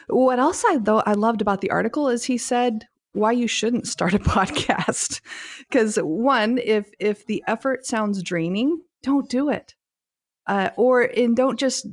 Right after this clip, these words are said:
slap up some content that you created somewhere else. It, it's, you really need to be a dedicated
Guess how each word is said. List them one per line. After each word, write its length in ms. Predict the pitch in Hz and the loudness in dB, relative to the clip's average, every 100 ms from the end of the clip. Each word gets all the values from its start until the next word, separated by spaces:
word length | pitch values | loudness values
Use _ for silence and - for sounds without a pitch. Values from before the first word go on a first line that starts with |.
| - _ _ | -20 _ _
slap 440 | - - 220 214 226 | -12 -8 -4 -4 -2
up 180 | 220 - | -4 -4
some 220 | - 196 | -4 -4
content 600 | - 226 254 202 170 165 - | -2 -2 -2 0 0 -2 -2
that 180 | 175 | -4
you 140 | 180 180 | -2 -4
created 420 | - 180 175 170 | -2 -2 -2 -4
somewhere 400 | - 175 165 - | -2 -2 -2 -2
else. 340 | 160 131 - - | -2 -4 -6 -4
It, 200 | 185 - | -4 -2
it's, 460 | - 185 - - - | -2 -4 -6 -10 -8
you 160 | 196 202 | -4 0
really 320 | 202 220 247 | 2 2 2
need 160 | 220 196 | 2 -2
to 100 | 185 | -4
be 180 | 180 175 | -2 -2
a 140 | 175 - _ _ | -4 -6 _ _
dedicated 720 | 180 175 180 185 175 170 160 | -4 -2 -2 -4 -2 -2 -4